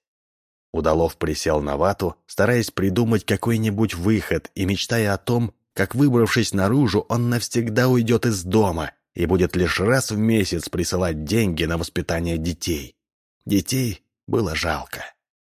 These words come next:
Вдруг Удалову показалось, что потолок чуть приблизился. И стенки сумки тоже приблизились. Несмотря на кромешную тьму,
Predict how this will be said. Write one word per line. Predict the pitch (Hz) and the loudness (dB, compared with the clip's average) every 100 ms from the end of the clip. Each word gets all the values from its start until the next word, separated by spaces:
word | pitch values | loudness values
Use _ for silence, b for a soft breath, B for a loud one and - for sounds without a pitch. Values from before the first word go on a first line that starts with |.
| _ _ | _ _
Вдруг | 85 98 110 - | -2 2 2 0
Удалову | 87 87 120 120 98 | 0 2 2 0 0
показалось, | - 82 78 107 120 110 | -2 -4 -4 -2 -2 -2
что | - 87 | -4 -6
потолок | 82 78 104 104 | -2 0 0 -2
чуть | - 98 | -8 -8
приблизился. | - 98 87 76 71 65 - - _ _ _ _ _ _ | -4 -2 -2 -4 -6 -10 -14 -16 _ _ _ _ _ _
И | 165 | -8
стенки | - 135 131 - | -4 -2 -2 -2
сумки | 117 - 117 - | -4 -2 -2 -2
тоже | 120 - 90 95 | -4 0 0 0
приблизились. | - 107 92 76 67 65 - _ _ _ _ _ - | -2 -2 -2 -4 -6 -12 -16 _ _ _ _ _ -6
Несмотря | 87 - 85 87 | -4 0 0 2
на | 87 | 2
кромешную | 82 85 82 78 - 78 | 2 0 2 0 -2 -4
тьму, | - 92 113 | -2 0 0